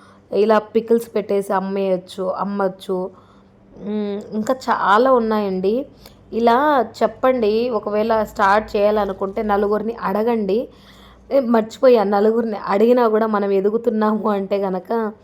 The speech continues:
ఎవరు ఎక్కడ ఎదిగిపోతారో అని చెప్పేసి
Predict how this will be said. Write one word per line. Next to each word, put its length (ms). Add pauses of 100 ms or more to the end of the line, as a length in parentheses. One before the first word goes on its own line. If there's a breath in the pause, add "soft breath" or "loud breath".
(400 soft breath)
ఎవరు 420 (640)
ఎక్కడ 380 (100)
ఎదిగిపోతారో 720
అని 160
చెప్పేసి 500